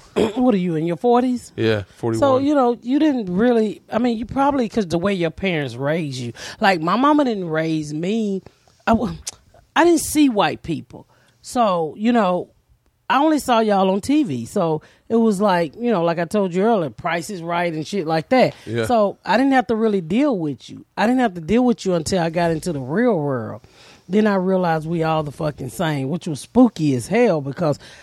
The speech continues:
Speaker 1: like, w-, if you think black men's like, I mean, white men's like me, black women, white women like to kiss me. And I was like, "What the fuck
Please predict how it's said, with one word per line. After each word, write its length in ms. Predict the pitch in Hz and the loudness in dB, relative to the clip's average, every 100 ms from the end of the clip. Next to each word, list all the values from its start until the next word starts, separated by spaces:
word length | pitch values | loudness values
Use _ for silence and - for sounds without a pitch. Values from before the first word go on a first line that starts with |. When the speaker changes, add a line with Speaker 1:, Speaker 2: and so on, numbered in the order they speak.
| - 185 | -4 2
Speaker 1:
like, 180 | 170 | 2
w-, 180 | 131 143 - | 2 -4 -2
if 100 | 208 | 2
you 100 | 226 | 4
think 320 | 285 269 165 131 | 4 4 4 0
black 320 | 165 254 196 | 2 2 2
men's 380 | 202 175 160 151 | -2 -2 -2 -2
like, 240 | 151 135 - | -2 -2 -2
I 20 | |
mean, 200 | 220 196 | 0 2
white 280 | 185 262 214 | 4 4 2
men's 320 | 202 175 151 | 0 -2 0
like 180 | 160 143 | 0 -2
me, 80 | 139 | -4
black 360 | 131 233 269 | 0 2 2
women, 360 | 214 185 165 165 | 0 -2 -4 -6
white 260 | 175 240 240 | 0 2 2
women 240 | 220 185 | 0 0
like 200 | 175 151 | 0 -2
to 60 | 135 | -6
kiss 440 | - 311 302 - | -2 2 2 2
me. 240 | 165 127 - - - - | -2 -2 -6 -16 -18 -6
And 180 | 175 170 | -4 0
I 120 | 247 | 0
was 100 | 254 | 2
like, 220 | 165 151 | 0 0
"What 280 | 233 330 - | 0 0 -4
the 80 | - | -10
fuck 500 | - - 262 277 | -8 -2 -2 -2